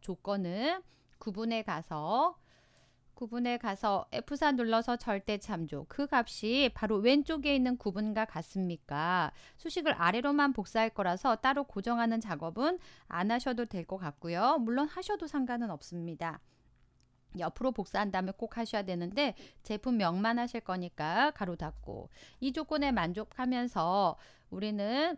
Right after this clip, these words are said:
음, 구분별 최다 판매 제품명이라고 되어 있습니다. 그래서 판매, 실제 수량이 들어가야 되는데요. 판매 수량을 가지고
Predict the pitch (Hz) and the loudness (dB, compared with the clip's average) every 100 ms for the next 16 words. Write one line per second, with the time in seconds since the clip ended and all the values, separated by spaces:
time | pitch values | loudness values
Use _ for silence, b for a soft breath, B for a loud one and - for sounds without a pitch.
0 | - 202 208 208 208 - - - 226 262 | -6 -6 -2 -2 -6 -10 -14 -6 0 0
1 | 233 226 226 302 277 254 240 - 294 277 | 2 0 0 -2 2 2 0 -2 -2 0
2 | 269 190 170 156 - _ _ _ _ - | 0 0 -2 -6 -12 _ _ _ _ -6
3 | 208 - 233 226 208 190 170 160 - 156 | -6 -2 -2 0 -2 -4 -4 -8 -10 -12
4 | 156 151 165 - b b - 214 - 330 | -10 -8 -10 -10 b b -12 -12 -6 -4
5 | 294 226 - 330 339 330 - 349 311 311 | -4 -4 -8 -6 -4 -4 0 0 0 -2
6 | 202 196 196 190 180 165 165 214 240 - | -2 -2 -4 -2 -4 -6 -4 -2 -2 -2
7 | - 302 311 294 294 285 269 262 - 185 | -2 0 0 -2 -2 -2 -2 -6 -8 -10
8 | - 190 196 233 330 381 | -8 -8 -4 -2 -2 -4